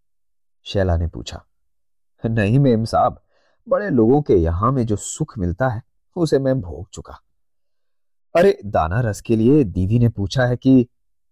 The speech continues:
कहती हुई मलिया पीछे से आकर सहसा चुप हो गई। उसने रामदीन को देखा। तितली ने स्थिर भाव से कहा, "कहती क्यों नहीं, बोलना, क्यों लजाती है? लेवा जा,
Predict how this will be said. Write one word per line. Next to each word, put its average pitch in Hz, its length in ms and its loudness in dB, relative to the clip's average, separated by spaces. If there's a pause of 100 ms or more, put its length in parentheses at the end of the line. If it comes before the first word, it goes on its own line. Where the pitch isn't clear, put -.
(200)
कहती 123 280 2
हुई 117 360 2 (100)
मलिया 107 340 0
पीछे 139 420 -2
से 127 140 -2
आकर 85 360 -4 (340)
सहसा 87 380 -6
चुप 98 280 -6
हो 73 80 -10
गई। - 140 -14 (540)
उसने 139 400 0 (120)
रामदीन 107 400 -2
को 147 140 0
देखा। - 380 -6 (920)
तितली 196 300 4
ने 196 240 2
स्थिर 131 240 0
भाव 87 260 0
से - 180 -6
कहा, 80 260 -8 (880)
"कहती 95 260 -2
क्यों 262 200 -2
नहीं, 131 240 -2 (320)
बोलना, 117 420 2 (320)
क्यों 101 220 -4
लजाती 190 400 2
है? 104 120 -4 (680)
लेवा 101 340 0
जा, 92 220 -2